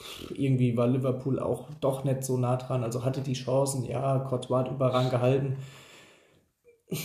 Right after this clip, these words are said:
Ja, was will man dazu sagen? Ich fand, wenn ich an das Champions League Finale auch zurückdenke, es hat, ich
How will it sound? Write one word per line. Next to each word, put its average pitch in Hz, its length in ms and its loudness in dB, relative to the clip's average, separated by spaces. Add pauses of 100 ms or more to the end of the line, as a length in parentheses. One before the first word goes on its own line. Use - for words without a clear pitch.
(560)
Ja, 151 280 2
was 139 160 2
will 151 80 4
man 151 120 6
dazu 147 200 2
sagen? 139 360 4
Ich - 120 2
fand, 131 300 0 (440)
wenn 131 240 -2
ich 131 140 -2
an - 80 -4
das 135 180 -2
Champions 139 400 0
League 131 140 -4
Finale 123 400 0
auch 123 140 -4
zurückdenke, 139 460 -2
es - 400 -12
hat, - 480 -12 (180)
ich - 260 -16